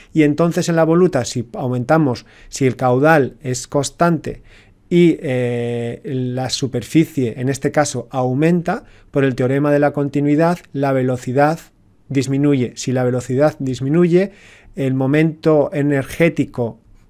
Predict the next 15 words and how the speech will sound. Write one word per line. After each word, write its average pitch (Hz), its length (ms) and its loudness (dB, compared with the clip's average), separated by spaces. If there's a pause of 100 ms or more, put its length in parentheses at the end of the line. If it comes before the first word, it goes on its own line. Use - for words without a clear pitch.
(220)
cinético 165 840 0 (120)
disminuye. 127 760 0
Como 117 240 -8
consecuencia, 147 720 -4
como 135 180 -4
la 117 80 -2
energía 113 480 -2
es 123 120 -8
constante, 170 580 -4
ni 151 100 -2
se 120 160 -10
crea 131 200 -4
ni 131 100 -4
se 151 140 -6
destruye, 170 580 0